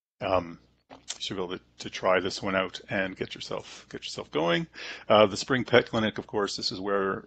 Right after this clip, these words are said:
I forked mine, uh, to, to show you the demo today. I didn't really do a lot of work other than, than, you know, forking it and filling in some secrets in a little script.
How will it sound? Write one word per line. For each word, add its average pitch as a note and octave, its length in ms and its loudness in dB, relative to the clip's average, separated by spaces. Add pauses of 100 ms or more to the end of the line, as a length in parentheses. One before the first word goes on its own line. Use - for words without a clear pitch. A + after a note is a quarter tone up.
(100)
I B2+ 180 4
forked - 400 -8
mine, C#3+ 420 0 (480)
uh, G2+ 260 6
to, G2+ 300 -4
to - 180 -16
show A2 140 -2
you G2+ 100 0
the G2 80 -2
demo G2+ 240 0
today. G2+ 280 4
I G2+ 60 6
didn't G#2+ 300 0
really G#2+ 220 -4
do G#2 120 -2
a G#2 40 2
lot G#2 100 4
of G2 80 0
work G2+ 160 -4
other G2+ 180 -2
than, F#2 240 -6 (220)
than, F#2+ 380 -10 (180)
you A2 120 -8
know, F#2+ 100 -12 (680)
forking A2+ 320 2
it G2+ 100 8
and F2+ 100 0
filling G2+ 280 -2
in F#2+ 80 -4
some - 160 -12
secrets - 380 -8
in F#2+ 100 -6
a F#2+ 40 -10
little F#2+ 200 -10
script. - 460 -4